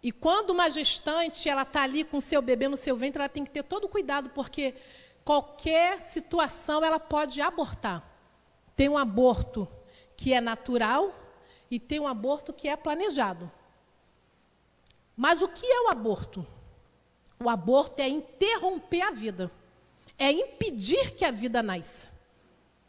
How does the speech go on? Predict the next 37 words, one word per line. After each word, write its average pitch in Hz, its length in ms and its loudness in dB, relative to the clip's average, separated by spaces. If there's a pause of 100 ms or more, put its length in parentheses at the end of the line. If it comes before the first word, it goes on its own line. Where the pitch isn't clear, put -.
(200)
E 330 80 2
na 403 140 4
vida 330 160 0
espiritual 370 560 -2
também 330 300 -4
acontece 220 560 -8
isso. - 320 -12 (680)
E 285 140 4
Estevão, 262 880 0 (560)
ele 285 200 0
resiste 262 580 -2
na 311 160 -2
palavra 285 420 0
e 320 60 -4
ele 302 140 -4
denuncia 349 720 -4
isso. - 400 -8 (880)
Vamos 370 300 6
ver 349 100 4
o 349 40 0
que 339 120 -2
que 339 100 -2
Estevão, 330 480 0
ele 277 120 -2
fala 285 400 0
na 262 100 -2
sua 277 260 0
palavra. 240 680 -2 (840)
Ele 247 180 4
vem 277 220 0
falando 320 420 2
em 285 120 2
Atos 294 340 2
sete, 320 560 4
cinquenta 339 800 0
e 262 60 4
um. 254 260 -2